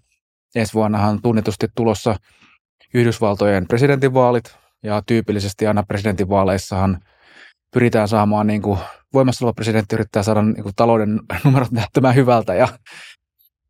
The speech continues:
tota, asiat positiiviselta, jotta hän saisi jatkokauden, niin, tota, ite uskon siihen, että kyllä se varmaan se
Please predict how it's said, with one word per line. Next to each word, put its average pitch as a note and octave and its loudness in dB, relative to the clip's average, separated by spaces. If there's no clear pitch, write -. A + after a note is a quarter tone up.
tota, A2+ 2
asiat A#2+ 2
positiiviselta, A#2 0
jotta A2+ 0
hän G#2 0
saisi A2 2
jatkokauden, G#2 0
niin, G2+ 0
tota, G2+ 0
ite G#2+ 2
uskon G2+ 0
siihen, G2 2
että - -8
kyllä G2+ -2
se G2+ 0
varmaan G#2+ 0
se G2+ 0